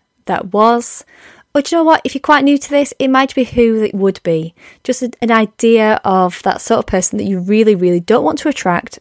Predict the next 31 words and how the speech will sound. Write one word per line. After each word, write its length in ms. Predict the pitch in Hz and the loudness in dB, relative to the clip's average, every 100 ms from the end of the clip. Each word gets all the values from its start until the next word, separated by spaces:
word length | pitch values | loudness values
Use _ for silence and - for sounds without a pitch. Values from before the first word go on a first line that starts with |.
| - | -10
and 140 | 180 | -6
don't 220 | - 180 | -2 -2
want 180 | - - | -2 -8
to 80 | - | -6
work 300 | 175 165 - | -4 -4 -6
with. 320 | - - _ _ _ _ _ _ _ - | -8 -8 _ _ _ _ _ _ _ -4
And 120 | 214 | 0
I 40 | |
want 220 | 220 247 277 | 4 2 0
you 40 | |
to 100 | - | -4
take 460 | - 220 214 - 233 | 0 0 0 -2 0
note 540 | 233 226 - - - | 2 2 0 -6 -4
now 280 | 202 190 185 | 0 2 2
of 200 | - 180 | -2 -2
that 140 | - | -4
physical 420 | - 240 220 - 214 | -2 0 0 -2 -2
sensation 720 | 202 196 - 180 - 180 180 | -2 -2 0 -2 -2 -2 0
when 200 | 185 190 | 0 0
you 80 | 196 | -2
think 340 | - 302 370 | 0 0 0
of 80 | 262 | -2
that 160 | - | -2
time 400 | - 165 165 170 - - - _ | 0 -2 0 -2 -8 -18 -20 _
or 120 | - 185 | -4 0
think 280 | 196 180 | 0 -2
of 60 | 185 | -2
that 180 | - - | -2 -2
sort 160 | - | -4
of 80 | - | -4
person. 520 | - 175 - - 175 | -4 -4 -4 -6 -8